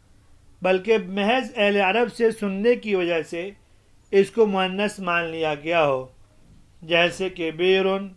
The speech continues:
کنواں، عینن، پانی کا چشمہ، نارن وغیرہ۔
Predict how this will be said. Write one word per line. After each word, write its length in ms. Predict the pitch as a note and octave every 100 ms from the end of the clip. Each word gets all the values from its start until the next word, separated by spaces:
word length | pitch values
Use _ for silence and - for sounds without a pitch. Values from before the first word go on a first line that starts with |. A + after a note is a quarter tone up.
| _
کنواں، 420 | - F#3 F#3 F3 F3 - _ _ _ _ _ _ _ _ _ _ -
عینن، 540 | D3+ F3 F#3+ F#3 F#3
پانی 480 | E3 D3 D3 D3+ D#3+
کا 140 | D#3 D#3
چشمہ، 540 | E3 D#3+ E3+ E3 D#3+ - _ _ _ _ _ _ -
نارن 580 | E3 E3+ E3+ E3 E3 D3
وغیرہ۔ 400 | C3+ C3 B2